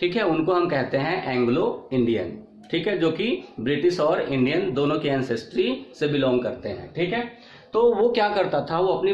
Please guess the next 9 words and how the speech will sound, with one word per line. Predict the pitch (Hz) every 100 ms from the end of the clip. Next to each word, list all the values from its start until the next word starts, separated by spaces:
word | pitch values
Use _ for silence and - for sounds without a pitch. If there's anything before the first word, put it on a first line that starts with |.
| 131
broad | 123 139 214 214
smile | - 135 120 113
से | 156
और | 151 120
दांत | 143 170 175
दिखाकर, | 139 - 110 110 147 160 -
ठीक | 147
है, | 165 -
खी | -